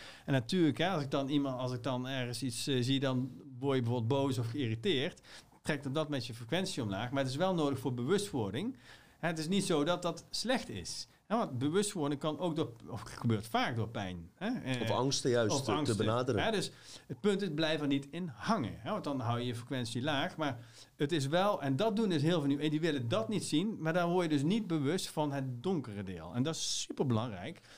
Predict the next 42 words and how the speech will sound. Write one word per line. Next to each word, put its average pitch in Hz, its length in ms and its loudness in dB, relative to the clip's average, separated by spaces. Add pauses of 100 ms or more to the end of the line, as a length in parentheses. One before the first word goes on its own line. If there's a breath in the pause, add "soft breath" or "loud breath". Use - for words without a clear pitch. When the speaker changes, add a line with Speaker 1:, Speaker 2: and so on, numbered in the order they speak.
Speaker 1:
want 143 140 -4
als 156 180 -2
jij 131 340 0
dat 143 360 -2
ook 196 220 2
durft 131 300 2
omarmen, 127 480 -2
en 311 100 -6 (400 soft breath)
zeggen, 131 180 2
"Ja, 135 200 2
dat 113 200 -2
is 131 160 0
er 110 100 -4 (120)
ook, 143 320 -2
hè, 214 160 -2 (120)
en 135 160 -4
ook 147 200 0
in 120 160 0
mezelf 110 500 0
is 170 180 -4
er 180 120 -4
dat, 185 200 -4
hè, 185 120 -6 (480 soft breath)
maar 135 380 -2
die 135 240 -4
andere 170 300 -2
kant 131 240 -2
is 117 120 -4
er 117 100 -10
ook," 135 320 -6 (180 loud breath)
dan 180 300 -2
kun 196 140 -4
je 170 120 -4
dus 170 140 -4
uit 143 160 -4
die 131 200 2
verdeeldheid 131 480 -2
komen 120 500 -4
en 131 180 0
uiteindelijk 147 580 -2
het 131 140 -6
transformeren, 123 840 -4